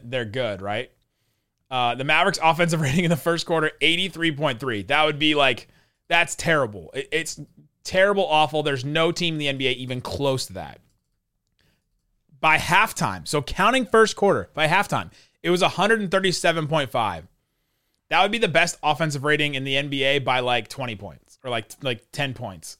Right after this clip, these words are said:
<laughs> It's nuts how different the, the vibes, how different the play was, how different the production was if they're just hitting threes. And it's so frustrating because Luka can create all the open threes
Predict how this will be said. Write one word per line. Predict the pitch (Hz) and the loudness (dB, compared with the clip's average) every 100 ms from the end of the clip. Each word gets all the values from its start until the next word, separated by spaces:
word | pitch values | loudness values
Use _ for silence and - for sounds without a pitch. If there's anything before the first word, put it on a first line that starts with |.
| - - | -12 -4
<laughs> | 202 202 - 202 202 - _ _ - | -2 -2 -2 -2 -4 -8 _ _ -14
It's | 180 - | -12 -4
nuts | 156 139 - - - - - - - - | 0 0 0 -6 -14 -12 -12 -14 -20 -4
how | 165 165 156 131 110 | 4 4 4 -2 0
different | 175 170 165 127 131 | 0 2 -2 -4 0
the, | 143 | 0
the | 127 139 | 2 0
vibes, | 127 139 135 131 | 2 4 4 2
how | 139 139 | 0 0
different | 127 170 175 139 | 0 -2 -2 -4
the | 135 143 117 _ _ _ _ | 0 0 -2 _ _ _ _
play | - 180 170 | 2 4 6
was, | 143 113 | 4 4
how | 131 | 2
different | 151 165 170 | 2 2 0
the | |
production | 151 147 151 - 170 143 | 0 2 2 2 0 0
was | 117 98 | -2 -2
if | 156 143 | -2 0
they're | 165 | 0
just | 131 151 156 - | 2 2 2 0
hitting | 156 147 123 | -2 -2 -6
threes. | 117 98 82 - _ _ _ _ _ _ _ _ _ _ | -10 -10 -12 -18 _ _ _ _ _ _ _ _ _ _
And | 170 202 | 2 2
it's | - | 2
so | - 220 240 269 | 2 6 6 6
frustrating | 196 208 - 151 113 | 2 2 2 -2 -2
because | 120 143 160 139 - - - | -4 2 4 2 -2 -20 -6
Luka | 175 269 311 | 0 2 4
can | 294 254 | 2 0
create | 220 190 175 - | 2 4 4 2
all | 170 190 208 | 4 6 6
the | 196 | 4
open | 175 170 147 | 2 2 -4
threes | 160 147 131 135 | -2 0 -2 -6